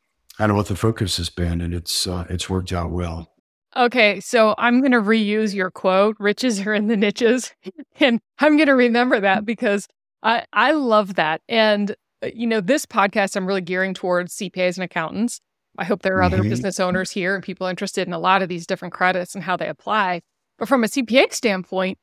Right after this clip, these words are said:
Speaker 2: I'm a firm believer that in all industries, including the accounting industry, that,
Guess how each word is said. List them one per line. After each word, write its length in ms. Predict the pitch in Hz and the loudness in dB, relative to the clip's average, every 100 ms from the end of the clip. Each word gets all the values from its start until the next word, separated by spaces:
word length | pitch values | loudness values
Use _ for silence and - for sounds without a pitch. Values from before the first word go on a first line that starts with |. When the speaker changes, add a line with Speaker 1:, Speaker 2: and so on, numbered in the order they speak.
| _ _ _ _ _ _ _ - | _ _ _ _ _ _ _ -2
Speaker 2:
I'm 300 | 214 370 277 | 2 4 4
a 60 | |
firm 280 | 180 196 190 | 2 0 0
believer 480 | 190 190 190 185 190 | -2 -4 -2 -2 0
that 220 | 190 - - | 0 -2 -4
in 160 | 190 | -2
all 320 | - 226 330 | 4 6 8
industries, 440 | 226 202 196 202 180 | 6 2 0 -2 -6
including 460 | 196 - 214 220 | -6 -6 -6 -6
the 60 | 180 | -6
accounting 480 | 170 196 175 190 170 | -8 -6 -6 -8 -8
industry, 440 | 165 160 - 175 | -10 -10 -8 -6
that, 200 | 170 170 | -4 -6